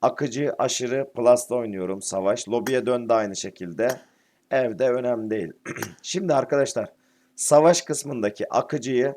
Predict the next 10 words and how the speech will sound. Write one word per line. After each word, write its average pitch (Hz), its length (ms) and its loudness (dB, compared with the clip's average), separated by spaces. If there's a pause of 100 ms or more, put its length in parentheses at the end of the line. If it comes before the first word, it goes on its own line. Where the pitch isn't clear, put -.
(160)
H 135 280 -6
D 117 160 2
R'a 110 60 0
çekiyorum. 101 560 -6
Uygula 101 420 0
diyorum. 80 300 -10 (720)
H 135 340 -2
D 127 60 -2
R 127 180 2
aşırı 117 600 -2